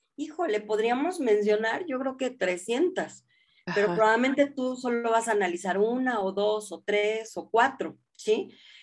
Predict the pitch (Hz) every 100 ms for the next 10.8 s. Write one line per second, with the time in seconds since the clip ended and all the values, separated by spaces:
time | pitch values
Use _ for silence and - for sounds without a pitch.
0 | _ - 196 202 240 240 - 208 196 -
1 | - 214 214 208 202 190 196 - _ -
2 | 214 208 - - - - - 254 254 262
3 | 254 - 214 208 202 208 208 233 240 233
4 | 220 214 220 233 233 226 240 233 220 233
5 | 254 262 _ _ _ _ _ _ _ _
6 | _ _ - 233 226 269 - 233 208 196
7 | 208 208 208 233 226 208 196 269 403 _
8 | _ - 208 208 214 208 233 440 - _
9 | _ _ _ - 254 254 302 294 294 277
10 | 220 202 196 - 220 208 -